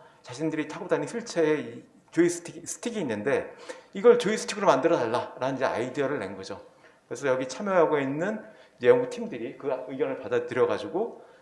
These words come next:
휠체어를 이제 게임기로 만드는 그런 프로젝트를 수행을 한 겁니다. 그리고 이제 그걸 이제 시연하는 이제 장면을 찍은 건데,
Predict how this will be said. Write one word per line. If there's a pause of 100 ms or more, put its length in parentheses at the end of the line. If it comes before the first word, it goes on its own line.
(100)
휠체어를
이제
게임기로
만드는
그런
프로젝트를
수행을
한
겁니다. (640)
그리고
이제
그걸
이제
시연하는
이제
장면을
찍은
건데,